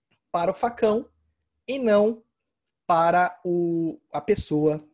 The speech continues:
que tá lá, tá? Isso não tem na apostila também, viu, gente? Ó, o Guto falando, "Tô anotando tudo." Então anota aí, Guto. Anota aí, depois você vai me passar, porque eu preciso lembrar exatamente tudo que eu passei pra galera.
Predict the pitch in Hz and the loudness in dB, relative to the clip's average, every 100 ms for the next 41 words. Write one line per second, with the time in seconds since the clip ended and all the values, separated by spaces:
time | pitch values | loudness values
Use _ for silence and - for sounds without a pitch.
0 | _ _ - 156 180 170 120 _ _ _ | _ _ -14 -6 -6 -6 -10 _ _ _
1 | _ 139 143 - _ 147 - 175 208 220 | _ -10 -10 -10 _ -10 -6 -4 -4 -4
2 | 214 226 - 214 240 220 170 160 185 131 | -2 -2 -2 -4 -4 -4 -4 -4 -4 -8
3 | - 156 143 - 147 135 151 156 170 170 | -2 -2 -2 -4 -4 -2 0 2 0 -2
4 | 175 175 151 147 170 190 180 196 190 160 | -4 -2 -6 -4 -4 0 0 0 -4 -6
5 | 233 _ _ _ _ _ _ 139 143 165 | -10 _ _ _ _ _ _ -8 0 0
6 | 165 - 175 170 170 - 160 - 156 - | 0 -2 -2 0 -2 -2 -4 -2 -4 -6
7 | - 175 - 175 175 175 160 _ _ _ | -6 -6 -6 -8 -4 -2 -4 _ _ _
8 | - 156 151 156 147 170 175 170 160 - | -4 -4 0 0 0 -2 -4 -6 -8 -10
9 | 190 - 170 190 - 160 160 170 160 160 | -10 -8 -8 -6 -4 -4 -4 -6 -4 -4
10 | 120 110 | -6 -10